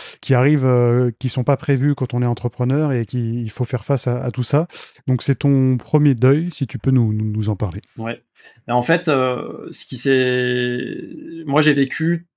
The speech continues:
Speaker 2: trois, quatre années vraiment très, très dures ces dernières années, donc c'est assez récent encore, hein.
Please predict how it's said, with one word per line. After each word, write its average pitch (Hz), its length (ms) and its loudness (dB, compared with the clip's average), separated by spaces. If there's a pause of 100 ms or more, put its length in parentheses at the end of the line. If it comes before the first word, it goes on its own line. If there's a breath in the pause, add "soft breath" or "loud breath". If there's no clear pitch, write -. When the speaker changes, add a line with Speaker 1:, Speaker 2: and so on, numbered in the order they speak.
(120)
Speaker 2:
trois, 160 520 4
quatre 156 260 -2
années 139 260 2
vraiment 131 280 0
très, - 180 -4
très 127 160 -4
dures 117 320 -2 (120)
ces 120 140 -8
dernières 110 320 -4
années, 165 180 0
donc 123 160 -4
c'est 117 100 -8
assez 110 180 -6
récent 135 280 -4
encore, 120 200 -6
hein. 117 80 -6